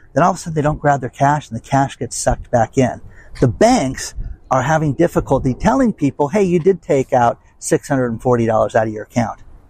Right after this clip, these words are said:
Huh? You know, it's crazy. So the average bank will suck the money back in, A T M, in thirty seconds if you don't grab it, which I've never waited that long. I'm, you know, a thief in the night. So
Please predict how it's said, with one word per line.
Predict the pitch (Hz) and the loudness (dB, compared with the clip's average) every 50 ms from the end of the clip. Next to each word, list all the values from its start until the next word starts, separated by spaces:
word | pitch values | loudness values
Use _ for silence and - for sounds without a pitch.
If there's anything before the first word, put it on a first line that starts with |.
| - - - - - - | -20 -20 -20 -20 -18 -8
Huh? | - - - 180 214 285 247 - _ _ _ _ _ _ _ _ _ _ | -2 0 2 2 2 0 -2 -6 _ _ _ _ _ _ _ _ _ _
You | - 160 | 0 2
know, | 156 151 160 - | 2 2 2 0
it's | - - - | -2 -8 -4
crazy. | - - 208 220 214 131 120 107 | 0 2 2 2 2 0 -4 -8
So | - - - 139 135 135 127 - - - - - - | -2 2 4 4 4 2 0 -6 -12 -20 -10 -4 -2
the | 143 147 | 0 0
average | - 147 160 185 208 233 175 127 - - | 2 2 2 2 2 -2 -4 -6 -6 -4
bank | 175 175 147 127 120 - _ _ _ - - - - - - - | 0 0 0 0 -2 -6 _ _ _ -20 -20 -20 -20 -18 -10 -4
will | 160 151 139 139 143 147 143 135 | -2 0 0 2 4 4 2 2
suck | - - - - 196 196 - - | 0 -2 -2 0 0 0 0 -2
the | - 185 165 | -2 0 0
money | 160 160 160 160 139 | 2 0 0 0 2
back | 151 135 131 131 - | 2 2 2 2 0
in, | 135 127 131 143 147 123 - - - - - | 0 2 2 2 0 -2 -6 -10 -6 -2 2
A | 139 151 | 2 2
T | 156 - - 160 | 2 2 0 0
M, | 165 170 165 - - _ | 0 0 0 -4 -6 _
in | - 135 127 | -2 -2 0
thirty | - 147 143 135 120 | 2 2 0 0 -2
seconds | - - 143 127 - - 110 - | 0 0 0 0 0 -4 -10 -12
if | - - | -10 -6
you | - 117 | -2 -2
don't | 120 120 120 | -2 -2 0
grab | - 120 120 113 107 | 0 0 2 0 0
it, | - - - - - - - - - - - - | -2 -8 -16 -20 -20 -20 -20 -20 -20 -10 -2 0
which | 139 131 - - | 0 0 0 0
I've | 127 139 135 135 | 0 0 2 2
never | 147 147 147 139 127 | 2 2 2 2 0
waited | 113 113 127 139 156 147 135 117 104 | 0 0 0 2 2 2 2 2 2
that | 120 113 - - | 0 0 0 0
long. | 127 120 127 | 0 0 0
I'm, | 127 127 127 127 131 123 - | 0 0 0 0 -2 -4 -2
you | - 135 | 0 0
know, | 123 113 113 120 107 - - - - - - - - - - - - - - - - - - - - - - - | 0 0 -2 -6 -10 -12 -18 -20 -20 -20 -20 -20 -20 -20 -20 -20 -20 -20 -20 -20 -20 -20 -20 -20 -20 -6 0 2
a | - - - - 107 | 2 2 4 2 0
thief | 101 - - 147 135 127 - | 0 2 4 4 4 4 4
in | 131 117 | 2 4
the | 120 113 | 4 4
night. | 113 113 113 107 101 90 - - | 4 4 2 0 -2 -6 -6 -4
So | - - 120 113 110 107 | -2 0 0 0 -2 -4